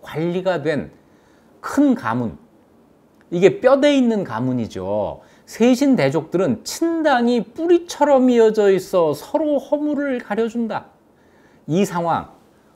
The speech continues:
어때요? 이천이십삼 년 대한민국에 살고 있는 우리들이 가장 잘 아는 상황이죠.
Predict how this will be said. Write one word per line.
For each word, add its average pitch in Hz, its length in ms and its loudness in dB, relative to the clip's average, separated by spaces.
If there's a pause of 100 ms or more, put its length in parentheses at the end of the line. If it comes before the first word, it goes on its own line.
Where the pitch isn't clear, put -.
(120)
어때요? 123 580 -2 (200)
이천이십삼 175 1080 -2
년 226 260 0
대한민국에 156 920 -2
살고 156 400 -4
있는 135 340 -4
우리들이 127 460 -6
가장 151 540 0 (260)
잘 135 260 0
아는 117 360 -4
상황이죠. 92 580 -14